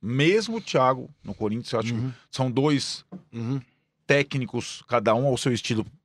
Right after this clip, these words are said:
Speaker 1: para os padrões brasileiros, ok. Mesmo eles, eu não vejo vantagem em relação a, a um estrangeiro com ideias novas.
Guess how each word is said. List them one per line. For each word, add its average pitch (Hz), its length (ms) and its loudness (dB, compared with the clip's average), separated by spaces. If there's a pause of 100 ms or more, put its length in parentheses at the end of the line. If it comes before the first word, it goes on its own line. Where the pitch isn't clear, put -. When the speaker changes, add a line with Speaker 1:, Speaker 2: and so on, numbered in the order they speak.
Speaker 1:
para 131 200 4
os 143 80 -4
padrões 117 400 0
brasileiros, 101 540 -2 (280)
ok. 123 460 -2 (800)
Mesmo 156 400 2
eles, 151 280 4
eu 165 80 4
não 165 160 0
vejo 135 260 2
vantagem 135 560 2
em 123 40 -2
relação 127 720 0
a, 117 500 2
a - 20 2
um 127 160 0
estrangeiro 123 580 -2
com 131 120 -2
ideias 120 280 2
novas. 92 300 -2